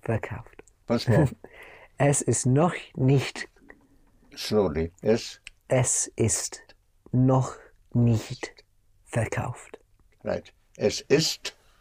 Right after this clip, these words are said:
Speaker 2: noch nicht verkauft. If you want to say, "He told me,"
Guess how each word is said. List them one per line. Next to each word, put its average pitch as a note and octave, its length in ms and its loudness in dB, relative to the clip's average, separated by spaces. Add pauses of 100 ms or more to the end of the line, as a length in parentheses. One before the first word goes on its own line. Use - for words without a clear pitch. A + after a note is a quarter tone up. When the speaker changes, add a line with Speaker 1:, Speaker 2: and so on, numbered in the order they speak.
(120)
Speaker 2:
noch G2+ 240 -2
nicht B2 380 -2
verkauft. - 840 -8 (300)
If - 200 -6
you E3+ 80 -2
want E3 160 -4
to C3+ 80 -2
say, A2+ 360 0 (840)
"He A#2 420 0 (100)
told F3 400 4
me," F#2+ 360 2